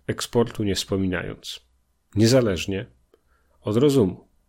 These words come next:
O kursie polskiego złotego do amerykańskiego dolara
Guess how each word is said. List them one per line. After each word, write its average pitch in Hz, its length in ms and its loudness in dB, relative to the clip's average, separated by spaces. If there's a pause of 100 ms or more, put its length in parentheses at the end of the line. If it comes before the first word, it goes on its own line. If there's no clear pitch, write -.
(840)
O 104 80 -8
kursie - 380 -6
polskiego 113 480 -4
złotego 101 480 -2
do 101 120 -2
amerykańskiego 98 800 -2
dolara 110 540 2